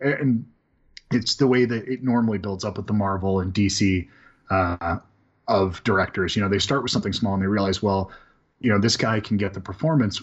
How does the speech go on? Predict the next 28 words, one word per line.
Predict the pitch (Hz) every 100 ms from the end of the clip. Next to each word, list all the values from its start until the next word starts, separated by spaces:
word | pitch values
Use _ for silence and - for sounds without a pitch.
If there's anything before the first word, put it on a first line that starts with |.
| -
We | 113 113 117
can | 113
handle | 104 107 107 98
all | 98
the |
special | - 107 - 98
effects | 110 98 -
and | 104
all | 95
the | 98
green | 98 98
screening | 90 104 95
and | 98
all | 92
that | 117 131
stuff. | 113 98 123
We | 113
just | 110 113
need | 104
him | 95 113 101
to | 101
work | 101 95
on | 98 85
the |
character | 85 92 85 95
stuff, | - 90 82
and | 95 98
we'll | 98 95